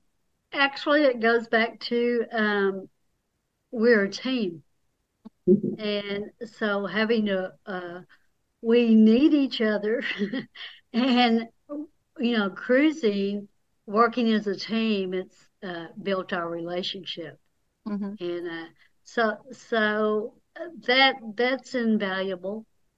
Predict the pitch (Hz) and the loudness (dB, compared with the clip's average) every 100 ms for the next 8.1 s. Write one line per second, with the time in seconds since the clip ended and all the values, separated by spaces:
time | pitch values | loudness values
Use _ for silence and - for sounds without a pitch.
0 | _ _ _ - 202 190 185 185 180 - | _ _ _ -4 -2 -2 -4 -6 -8 -14
1 | _ _ _ _ _ _ - 269 269 262 | _ _ _ _ _ _ -2 4 4 4
2 | - 247 233 - - 208 202 - 226 208 | 2 2 0 -6 -8 -4 -4 -6 -4 0
3 | 208 170 190 202 214 226 220 196 165 - | 0 0 0 0 -2 -4 -4 -8 -8 -6
4 | 214 214 202 190 190 196 190 185 180 185 | -6 -4 -4 -4 -4 -4 -4 -6 -6 -6
5 | 185 175 165 170 175 180 180 _ _ 190 | -6 -8 -10 -10 -10 -12 -16 _ _ -10
6 | 180 - 196 156 156 170 196 196 139 - | -10 -10 -12 -12 -8 -4 -4 -6 -12 -20
7 | 165 - _ _ _ _ _ - 185 180 | -20 -20 _ _ _ _ _ -12 -8 -8
8 | 180 | -10